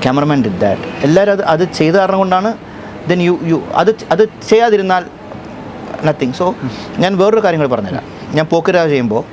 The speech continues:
Speaker 2: ആ.
Speaker 1: ഒരു സീനിൽ മമ്മൂട്ടി സാറും ഞാൻ തമ്മിലുള്ള ഡയലോഗ്, ആ, കോൺവെർസേഷനാണ്.
Speaker 2: ഉം.
Speaker 1: അപ്പോൾ, ആ, we'll always rehearse, rehearse.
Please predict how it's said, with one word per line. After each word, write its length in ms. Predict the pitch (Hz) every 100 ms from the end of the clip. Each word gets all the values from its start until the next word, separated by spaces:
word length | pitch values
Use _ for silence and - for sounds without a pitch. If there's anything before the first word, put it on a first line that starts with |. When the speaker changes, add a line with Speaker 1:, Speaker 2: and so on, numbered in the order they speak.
| 135
Speaker 2:
ആ. 20 | 110 - - - - - - - - 139
Speaker 1:
ഒരു 100 | 156
സീനിൽ 260 | - 151 165 196 127
മമ്മൂട്ടി 240 | 135 139 139
സാറും 200 | 143 147 233 - - - - - -
ഞാൻ 80 | 143
തമ്മിലുള്ള 200 | 151 147 131
ഡയലോഗ്, 280 | 131 143 143 120
ആ, 20 | 117 117
കോൺവെർസേഷനാണ്. 640 | 135 139 139 - 98 - -
Speaker 2:
ഉം. 60 | 120 - - - -
Speaker 1:
അപ്പോൾ, 200 | 139 185 294 - - - - - -
ആ, 20 | 120 113 110 - - 131
we'll 140 | 180
always 200 | 208 220 151
rehearse, 280 | 127 113 - - - - - - -
rehearse. 260 | 131 120 -